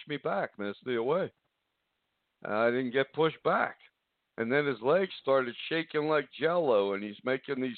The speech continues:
threats. I said, "Ah, see you later." I just walked out. But, uh,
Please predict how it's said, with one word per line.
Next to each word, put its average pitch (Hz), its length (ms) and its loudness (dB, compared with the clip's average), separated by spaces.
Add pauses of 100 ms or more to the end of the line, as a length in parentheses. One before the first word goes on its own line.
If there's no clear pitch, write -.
threats. 123 360 2
I 117 140 4 (100)
said, 101 160 -4
"Ah, 113 220 4 (180)
see - 80 -6
you 131 120 4
later." 104 320 4
I 123 60 -4
just 127 260 -16
walked 95 320 -2
out. 101 260 0 (880)
But, 110 240 4
uh, 95 480 2